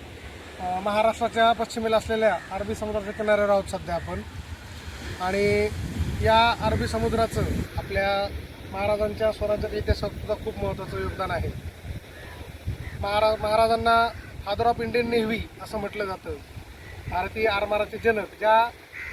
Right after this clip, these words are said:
समुद्र किनारपट्टीच्या उद्देशानेच समुद्री सत्ता ज्या होत्या, फ्रेंच, इंग्रज, पोर्तुगीज, सिद्धी, या सत्तांना पायबंद घालण्यासाठी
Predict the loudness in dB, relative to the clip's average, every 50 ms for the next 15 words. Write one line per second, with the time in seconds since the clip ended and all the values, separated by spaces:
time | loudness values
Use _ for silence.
0 | -8 -8 -8 -6 -4 -2 -2 0 0 2 2 2 2 0 -6 -6 -6 -8 -4 0
1 | 4 6 6 6 6 2 0 -6 -14 -16 -14 -14 -14 -6 -2 0 0 2 4 4
2 | 4 4 2 0 -2 -6 -14 -14 -14 -14 -14 -14 -16 -16 -18 -18 -12 -8 -4 -4
3 | -2 -2 -2 -2 -2 -2 -2 0 0 2 4 4 4 4 4 2 -2 -4 -4 0
4 | 2 4 4 4 4 2 0 -2 -4 -2 0 2 2 0 0 0 -2 -4 -2 -4
5 | -6 -6 -4 -4 -4 -4 -6 -6 -8 -6 -4 -4 -4 -4 -4 -4 -8 -8 -10 -10
6 | -10 -12 -12 -12 -4 2 4 6 8 8 6 4 2 -2 -4 -2 -2 -2 0 0
7 | 0 0 0 2 2 2 2 2 2 0 0 2 2 4 4 4 4 2 0 -2
8 | -4 -8 -8